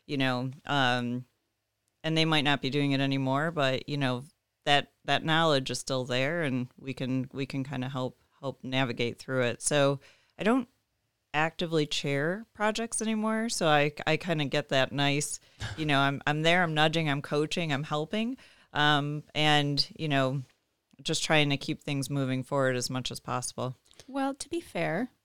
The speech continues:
Speaker 2: earlier this year, you did talk about doing the golf scramble
Speaker 1: We are
Speaker 2: next
Speaker 1: gonna do
Speaker 2: year.
Speaker 1: that.
Speaker 2: Yeah.
Speaker 1: I blocked it on my calendar.
Speaker 2: <laughs>
Speaker 1: Yeah, so we,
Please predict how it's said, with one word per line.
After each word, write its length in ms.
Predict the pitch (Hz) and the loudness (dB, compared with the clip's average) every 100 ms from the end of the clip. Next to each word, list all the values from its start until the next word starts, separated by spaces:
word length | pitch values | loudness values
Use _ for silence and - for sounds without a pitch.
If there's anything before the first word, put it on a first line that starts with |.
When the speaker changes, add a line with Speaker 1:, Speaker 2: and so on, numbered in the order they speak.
| _ - | _ -10
Speaker 2:
earlier 380 | 190 180 175 170 | -6 -4 -4 -4
this 240 | 160 - | -6 -4
year, 100 | 170 | -4
you 140 | 165 | -4
did 240 | 160 170 160 | -4 -6 -6
talk 240 | 165 156 | -10 -8
about 320 | 156 160 160 | -6 -6 -6
doing 400 | 170 160 151 147 | -6 -4 -2 -2
the 220 | 147 147 151 _ - | -4 -8 -12 _ -8
golf 240 | 160 160 | -4 -2
scramble 680 | - - 156 151 147 143 143 143 | -4 -4 -2 -2 -2 -4 -4 0
Speaker 1:
We 160 | 151 | 2
are 80 | 139 143 | 4 2
Speaker 2:
next 20 | |
Speaker 1:
gonna 140 | 135 127 | 2 0
do 100 | 143 | -2
Speaker 2:
year. 80 | 131 | -2
Speaker 1:
that. 240 | 127 - - | -4 -6 -10
Speaker 2:
Yeah. 160 | 175 | -2
Speaker 1:
I 40 | 143 | 0
blocked 380 | 139 139 139 - | 2 2 2 0
it 40 | |
on 100 | 131 | -2
my 100 | 123 | -2
calendar. 480 | 123 127 123 120 147 - | -4 -6 -6 -6 -8 -10
Speaker 2:
<laughs> 40 | - - - - - | -12 -12 -10 -10 -10
Speaker 1:
Yeah, 160 | 123 131 | -8 -8
so 220 | - 170 | -4 0
we, 260 | 160 180 | 2 2